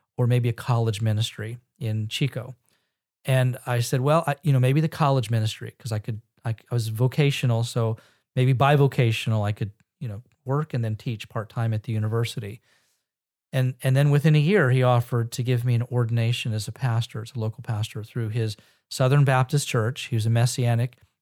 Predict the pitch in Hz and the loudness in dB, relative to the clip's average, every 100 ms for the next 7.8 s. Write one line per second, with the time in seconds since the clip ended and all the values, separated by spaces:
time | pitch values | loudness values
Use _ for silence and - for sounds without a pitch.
0 | _ - 135 117 - 110 110 113 110 110 | _ -2 0 0 -2 -4 -2 -2 -2 -4
1 | 110 110 113 113 110 117 110 117 131 139 | -4 -4 -2 -2 -4 -4 -2 0 0 0
2 | 123 107 - _ _ _ _ - 120 113 | -2 -8 -10 _ _ _ _ -4 -2 0
3 | 135 117 147 139 123 123 135 143 139 117 | 0 0 2 2 2 4 4 4 2 2
4 | 120 120 107 107 113 113 110 113 107 107 | 0 0 -4 -4 -4 -2 -2 -2 -2 -4
5 | - 110 104 - _ _ 123 117 110 107 | -4 -6 -6 -14 _ _ -10 -6 -4 -2
6 | 104 - 104 101 107 104 - 110 104 104 | -4 -6 -6 -6 -8 -8 -6 -4 -4 -6
7 | 107 - 107 113 113 - 101 | -6 -10 -10 -6 -6 -8 -12